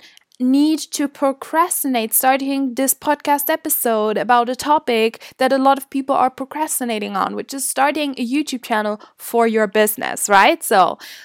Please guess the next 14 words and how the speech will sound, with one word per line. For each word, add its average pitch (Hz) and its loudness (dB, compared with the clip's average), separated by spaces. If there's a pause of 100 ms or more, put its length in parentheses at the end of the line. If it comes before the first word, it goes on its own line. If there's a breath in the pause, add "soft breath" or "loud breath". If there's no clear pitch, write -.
(100)
the 269 4
first 269 0
step 185 2
that 208 -4
you're 240 2
gonna 247 0
take - 0
is - -2
to 226 -6
sit - 2
down 220 2
with 247 -2
your 247 -2
notebook, 208 0